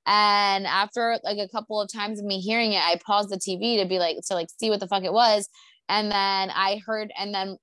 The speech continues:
I heard it again. And I, like, it was c-, coming from outside. So I guess she's, like, was looking out of the window and she saw other people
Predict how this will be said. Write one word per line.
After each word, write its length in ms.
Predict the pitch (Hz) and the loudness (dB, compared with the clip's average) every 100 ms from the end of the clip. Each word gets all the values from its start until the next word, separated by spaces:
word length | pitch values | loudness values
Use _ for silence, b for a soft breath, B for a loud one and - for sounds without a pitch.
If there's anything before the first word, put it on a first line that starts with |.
| - | -2
I 140 | 190 | 0
heard 180 | 208 220 | 2 0
it 120 | 214 | 0
again. 480 | 202 208 254 233 220 | -2 0 0 0 -2
And 200 | - 190 | -6 -4
I, 140 | 185 - - - | -4 -4 -8 -2
like, 260 | 185 190 | 0 0
it 160 | 185 190 | -2 0
was 300 | 196 185 - - | 0 -2 -8 -8
c-, 120 | 247 - | -8 -2
coming 260 | 233 226 | 0 0
from 100 | 220 180 | -2 0
outside. 760 | 202 190 - 208 214 175 180 - b _ | 0 -2 2 4 6 4 0 -10 b _
So 140 | - | -4
I 40 | 214 | -2
guess 180 | 214 | -2
she's, 160 | 220 214 | -4 -6
like, 120 | 214 | -6
was 140 | 196 202 | -4 -6
looking 240 | 202 220 | -6 -4
out 100 | 220 | -4
of 60 | 208 | -4
the 80 | 202 | -4
window 500 | 190 190 170 156 185 _ b _ _ _ _ _ _ - | -4 0 0 0 -4 _ b _ _ _ _ _ _ -6
and 140 | 208 | -4
she 200 | 202 240 | 0 0
saw 240 | 214 226 220 | 2 4 4
other 320 | - 214 226 202 | 4 2 0 -4
people 580 | - 208 202 170 170 | -8 -4 -2 0 -2